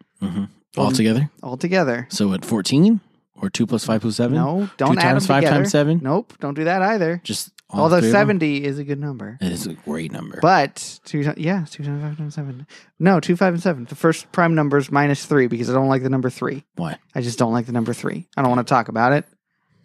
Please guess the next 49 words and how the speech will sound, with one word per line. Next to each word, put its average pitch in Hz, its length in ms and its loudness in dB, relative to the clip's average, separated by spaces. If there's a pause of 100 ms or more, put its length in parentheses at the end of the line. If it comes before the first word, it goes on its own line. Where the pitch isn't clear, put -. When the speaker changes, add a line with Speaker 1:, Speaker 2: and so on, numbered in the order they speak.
(180)
Speaker 1:
Oh, 104 100 -2
Speaker 2:
I 101 60 -2
Speaker 1:
I - 60 0
Speaker 2:
don't 123 80 4
Speaker 1:
don't, 131 100 4
Speaker 2:
like 156 200 4
Speaker 1:
I'm, 139 80 2
Speaker 2:
it. - 60 -4
Speaker 1:
I'm 123 100 4
not 139 100 6
gonna 139 120 6
bring 120 140 8
it 101 80 6
up. 107 120 0 (260)
Speaker 2:
Good. 156 300 2 (160)
Speaker 1:
Mm, 80 200 -4
fine. 98 260 -4 (100)
I 110 140 0
just 110 160 0
like 101 160 0
thirteen. 85 320 -8
I've 87 140 -8
always 95 200 -10
liked 90 200 -10
thirteen. 185 160 0
Speaker 2:
Thirteen 269 260 0
is 240 120 0
good. 151 360 0 (140)
Will 151 100 -2
you 160 140 0
put 214 160 2
that 214 180 4
one 208 180 4
in 208 80 4
front 220 160 2
of 214 60 4
the 208 80 4
three 220 240 2
and 202 80 0
I'm 190 120 0
good? 165 300 2 (140)
Speaker 1:
Yeah, 85 160 -10 (100)
'cause 101 140 0
then 117 140 6
it 110 40 4
looks 101 160 0
like 92 100 -2
a 87 60 -6
B. 104 400 -4